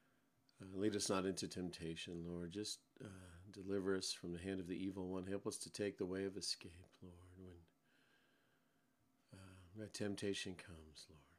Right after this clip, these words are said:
Help us to uh, stand strong in you and your word, follow your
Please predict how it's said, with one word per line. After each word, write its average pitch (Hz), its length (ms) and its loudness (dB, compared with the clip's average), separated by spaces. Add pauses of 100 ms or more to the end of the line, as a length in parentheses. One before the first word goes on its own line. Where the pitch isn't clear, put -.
(120)
Help 107 160 -10
us - 260 -4
to 104 60 -8 (1900)
uh, - 100 -6
stand 104 380 4
strong 98 380 4
in 90 120 0
you 113 300 6
and 92 120 -2
your 104 220 2
word, 92 360 -4 (100)
follow 98 280 2
your 98 420 -2